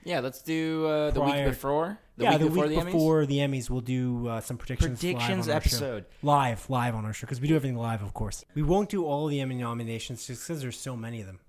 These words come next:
Speaker 2: Uh, did you
Speaker 1: Also,
Speaker 2: look through
Speaker 1: yeah,
Speaker 2: the
Speaker 1: I don't
Speaker 2: list?
Speaker 1: care
Speaker 2: Again,
Speaker 1: of
Speaker 2: I,
Speaker 1: all of them.
Speaker 2: I asked
Speaker 1: No.
Speaker 2: this, but yeah, there,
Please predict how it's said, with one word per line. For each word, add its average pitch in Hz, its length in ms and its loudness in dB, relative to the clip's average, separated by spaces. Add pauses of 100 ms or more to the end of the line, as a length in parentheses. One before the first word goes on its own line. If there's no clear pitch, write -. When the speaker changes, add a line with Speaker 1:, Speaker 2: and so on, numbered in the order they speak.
Speaker 2:
Uh, 156 80 -12
did 135 80 -6
you 135 60 2
Speaker 1:
Also, 180 160 2
Speaker 2:
look 214 140 8
through - 100 2
Speaker 1:
yeah, 110 80 4
Speaker 2:
the - 60 4
Speaker 1:
I - 20 4
don't 220 100 4
Speaker 2:
list? 240 120 0
Speaker 1:
care 101 240 0
Speaker 2:
Again, 147 360 -4
Speaker 1:
of 131 80 -2
Speaker 2:
I, 131 80 -2
Speaker 1:
all 95 140 0
of 92 60 -4
them. 92 200 -8 (300)
Speaker 2:
I 135 40 -8
asked 120 140 0
Speaker 1:
No. 107 120 0
Speaker 2:
this, 92 100 -4
but 107 140 -10 (500)
yeah, 135 80 -8
there, 147 160 -4